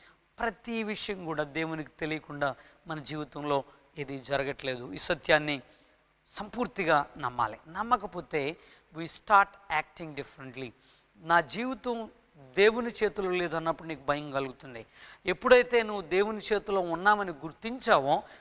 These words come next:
నీకు నెమ్మది కలుగుతూ ఉన్నది. నీకు అనారోగ్య పరిస్థితుల్లో నెమ్మది కలుగుతుంది, అలాగే కష్టతరమైన సమయంలో నెమ్మది కలుగుతుంది,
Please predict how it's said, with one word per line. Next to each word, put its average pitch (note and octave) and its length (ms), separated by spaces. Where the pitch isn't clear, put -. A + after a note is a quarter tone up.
నీకు D#3+ 200
నెమ్మది D#3+ 760
కలుగుతూ D3+ 420
ఉన్నది. C3+ 380
నీకు E3+ 480
అనారోగ్య G3+ 460
పరిస్థితుల్లో G3 600
నెమ్మది F#3+ 340
కలుగుతుంది, G3+ 540
అలాగే E3 480
కష్టతరమైన G3+ 640
సమయంలో F#3+ 480
నెమ్మది F#3 360
కలుగుతుంది, G3 600